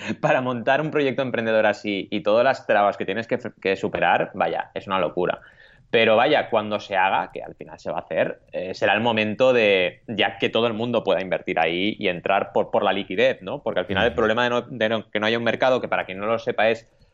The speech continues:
Speaker 1: yo compro una acción por crowdfunding y puedo venderla en un mercado secundario, hay un mercado donde puedes comprar-vender esas participaciones. Claro,
Speaker 2: Correcto.
Speaker 1: el no poder
Speaker 2: Pero claro,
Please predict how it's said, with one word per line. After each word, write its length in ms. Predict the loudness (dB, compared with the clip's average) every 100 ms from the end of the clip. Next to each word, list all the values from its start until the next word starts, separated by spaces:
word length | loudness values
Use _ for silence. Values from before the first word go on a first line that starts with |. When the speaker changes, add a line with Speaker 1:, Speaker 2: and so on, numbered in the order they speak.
| _
Speaker 1:
yo 120 | -2
compro 220 | -2 -2 -2
una 100 | -4
acción 240 | -2 -4
por 120 | -4 -2
crowdfunding 580 | -2 -2 -4 -6 -10 -14 -10
y 120 | -4
puedo 240 | 2 2
venderla 400 | 2 2 2 0
en 60 | -2
un 60 | -4
mercado 320 | -2 0 0
secundario, 680 | -4 -8 -2 0 2 0 -2
hay 140 | -6 -4
un 80 |
mercado 380 | -4 -2 0 0
donde 200 | 0 -4
puedes 280 | -2 -2 -2
comprar-vender 760 | -6 -4 -2 -4 -2 0 0 -6
esas 400 | -8 -8 -14 -18 -6
participaciones. 680 | -4 0 0 0 0 -2 -6 -20 _ _
Claro, 260 | 0 0 -2
Speaker 2:
Correcto. 220 | -6 -16 -8
Speaker 1:
el 100 | -4
no 100 | 0
poder 200 | 2 2
Speaker 2:
Pero 60 |
claro, 120 | 2